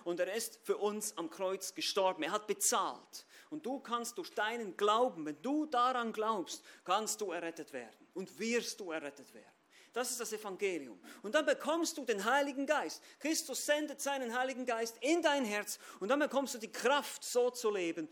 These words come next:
wie Christus. Nun, wir sind noch nicht da. Das ist ein Prozess. Die Heiligung ist ein Prozess. Die Rettung ist einmal.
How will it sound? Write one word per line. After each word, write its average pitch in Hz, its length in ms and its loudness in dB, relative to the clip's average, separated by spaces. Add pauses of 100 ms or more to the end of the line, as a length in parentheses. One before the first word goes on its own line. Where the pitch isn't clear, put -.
(100)
wie 185 80 -8
Christus. - 600 -14 (160)
Nun, 180 200 -2
wir 175 120 0
sind 320 260 0
noch 190 160 -2
nicht 160 240 -4
da. 170 260 -2
Das 185 140 -10
ist 202 120 -12
ein 151 60 -20
Prozess. - 640 -10 (240)
Die 147 100 -8
Heiligung 269 520 0
ist 180 120 -6
ein 226 80 -8
Prozess. - 520 -12
Die 143 120 -6
Rettung 302 520 0 (160)
ist 262 180 -6
einmal. 180 480 0